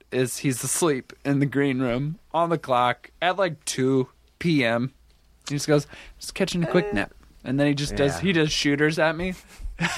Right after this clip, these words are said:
Speaker 2: But it, that's
Speaker 1: He does either
Speaker 2: usually
Speaker 1: shooters from the couch uh, implying without saying, "I'm gonna s-, and I'm going to nap for another five
Speaker 2: <laughs>
Speaker 1: minutes,"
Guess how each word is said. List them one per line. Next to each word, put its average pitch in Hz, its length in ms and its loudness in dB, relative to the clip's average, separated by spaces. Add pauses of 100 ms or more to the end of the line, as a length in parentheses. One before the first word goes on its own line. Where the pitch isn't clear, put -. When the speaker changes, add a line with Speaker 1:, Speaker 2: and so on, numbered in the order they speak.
Speaker 2:
But 156 140 2
it, 175 80 2
that's 269 400 -2
Speaker 1:
He 262 80 2
does 220 180 0
either 226 260 2
Speaker 2:
usually - 40 0
Speaker 1:
shooters 202 560 0 (100)
from 208 460 -2
the 226 80 0
couch 185 760 -4 (760)
uh, 160 140 2 (100)
implying 185 680 0
without 151 420 0
saying, 160 560 -2
"I'm 147 180 -2
gonna 147 140 2
s-, 143 240 -2
and 156 220 0
I'm 151 180 -2
going 170 320 0
to 202 80 0
nap 202 360 0
for 165 180 2
another 165 320 2
five 160 400 2
Speaker 2:
<laughs> 196 80 2
Speaker 1:
minutes," 233 440 0